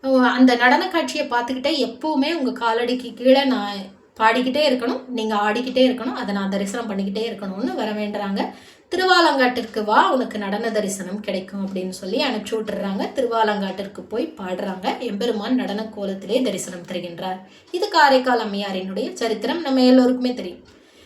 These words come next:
இப்ப நம்ம நிறைய போட்டோக்கள் எல்லாம் பார்த்தோன்னே எம்பெருமான் சிவபெருமான் நடன கோலத்துல இருக்கும்போது கீழே வந்து ஒரு பெண்மணி வந்து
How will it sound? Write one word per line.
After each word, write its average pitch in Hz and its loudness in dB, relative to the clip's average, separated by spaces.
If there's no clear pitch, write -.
இப்ப 320 -2
நம்ம 285 6
நிறைய 285 6
போட்டோக்கள் 262 4
எல்லாம் 254 2
பார்த்தோன்னே 240 0
எம்பெருமான் 262 4
சிவபெருமான் 247 0
நடன 233 -2
கோலத்துல 214 -2
இருக்கும்போது 220 -6
கீழே 320 -2
வந்து 254 2
ஒரு 254 2
பெண்மணி 240 2
வந்து 220 0